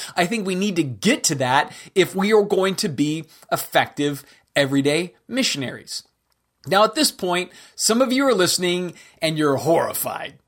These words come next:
Now, others, my tongue-speaking friends, are like, "Finally, Matt's gonna do it. He's gonna say it. He's gonna drive this one home. We're all supposed to be speaking in tongues. We're going full Pentecost on this. Bada Honda, shoulda bada Yamaha," right? Like, that kind of tongues. Well,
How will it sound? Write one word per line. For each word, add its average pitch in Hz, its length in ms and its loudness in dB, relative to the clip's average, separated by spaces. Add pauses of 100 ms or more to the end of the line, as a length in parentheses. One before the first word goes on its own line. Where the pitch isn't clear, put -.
Now, 180 120 4
others, 269 380 4
my 196 120 2
tongue-speaking 165 560 0
friends, 165 240 0
are - 20 -4
like, 202 160 4
"Finally, 359 640 2
Matt's 311 340 4
gonna 381 220 2
do 370 300 2
it. 311 80 -2
He's 285 100 -6
gonna 427 180 -2
say - 180 -2
it. 453 120 2
He's 262 100 -2
gonna 262 200 2
drive 403 260 -2
this 320 180 2
one 277 120 4
home. 330 240 2
We're 277 100 2
all 370 140 2
supposed 320 220 0
to 262 60 -4
be 262 80 -4
speaking 339 300 -6
in 247 80 -10
tongues. 311 320 2
We're 320 140 2
going 285 260 4
full 330 380 -2
Pentecost 320 560 2
on 277 240 0
this. 311 200 -2 (300)
Bada 208 400 6
Honda, 277 480 6
shoulda 277 360 4
bada 254 300 6
Yamaha," 135 540 4
right? 180 220 4
Like, 220 180 4
that 294 220 2
kind 240 180 4
of 165 80 -2
tongues. 123 340 -6
Well, 156 200 2